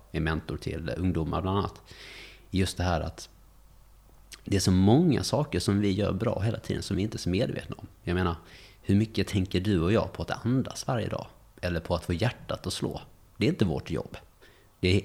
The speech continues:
inbyggt i systemet, det finns där. Vi behöver inte lägga en tanke på det. Och börjar vi tänka på hur vi andas, ja, då blir det ofta inte lika effektivt som det hade varit om vi bara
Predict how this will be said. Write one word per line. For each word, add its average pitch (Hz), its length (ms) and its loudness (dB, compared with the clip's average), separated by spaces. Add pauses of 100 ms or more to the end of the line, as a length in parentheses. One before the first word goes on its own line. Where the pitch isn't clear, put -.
inbyggt 110 460 4
i 95 60 6
systemet, - 600 -2
det - 60 0
finns 85 340 0
där. - 200 -4
Vi 87 80 0
behöver 98 200 4
inte 82 200 0 (260)
lägga 90 280 4
en 92 100 4
tanke 101 360 4
på 92 160 2
det. 67 60 0
Och 95 120 4
börjar 107 160 10
vi 107 60 4
tänka 123 400 4
på 123 260 6 (460)
hur 107 200 8
vi 107 60 8
andas, 110 380 6
ja, 87 80 4
då 87 80 2
blir 85 140 4
det 85 60 4
ofta 71 360 4 (720)
inte 92 220 4
lika 85 220 4
effektivt 78 340 0
som 82 100 0
det 80 60 4
hade 78 100 0
varit 71 200 -2
om 80 80 0
vi 80 60 -2
bara 76 320 -2